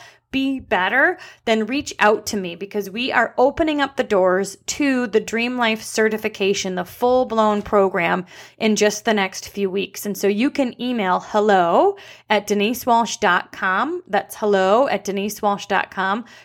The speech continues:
to learn more and see if you are, you know, ready to jump in and become Dream Life certified,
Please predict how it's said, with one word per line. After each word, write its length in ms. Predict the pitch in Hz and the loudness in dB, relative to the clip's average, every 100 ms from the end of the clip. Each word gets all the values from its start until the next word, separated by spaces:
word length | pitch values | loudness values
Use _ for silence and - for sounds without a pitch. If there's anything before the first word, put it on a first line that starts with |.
| - | -4
to 120 | 233 | -2
learn 420 | 208 208 208 208 | 0 2 2 0
more 340 | 190 175 247 392 | 0 2 4 4
and 240 | 226 220 | 2 -4
see 320 | 220 208 202 | -4 -2 -2
if 200 | 202 - | -4 -6
you 400 | 196 190 233 311 - | 0 2 2 0 -2
are, 560 | 185 180 175 214 285 _ _ - | -2 0 2 2 -2 _ _ -10
you 120 | 185 | -4
know, 180 | 185 262 | -2 0
ready 340 | 196 180 247 | 2 2 2
to 120 | 226 | -2
jump 360 | 180 208 208 196 | 0 2 2 0
in 280 | 165 208 - | 0 -2 -4
and 160 | 202 | -4
become 280 | 202 208 190 | -4 -2 -4
Dream 260 | 190 190 202 | -2 -2 0
Life 200 | 185 185 | -2 -4
certified, 600 | - 180 175 170 170 | -2 -2 0 -2 -2